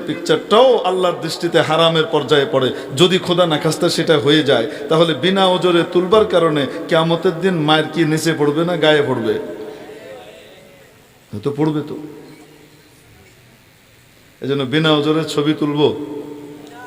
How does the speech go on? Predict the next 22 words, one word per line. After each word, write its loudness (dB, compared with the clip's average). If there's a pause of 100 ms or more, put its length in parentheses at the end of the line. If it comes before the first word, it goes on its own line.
(220)
হুম? -2 (1040)
আর 0
তুলবো 4
কখনো? 0 (960)
একজন 0
করছেন, -2
তার 0
জন্য 0
শুকরিয়া 4
আদায় 2
করেন 0 (960)
যে 2
এই 2
কাজটা 2
করার 2
কারণে 2
আপনাদের 0
সামনে 0
এটা 0
খোলামেলাভাবে 2
বলতে -2
পারলাম। -2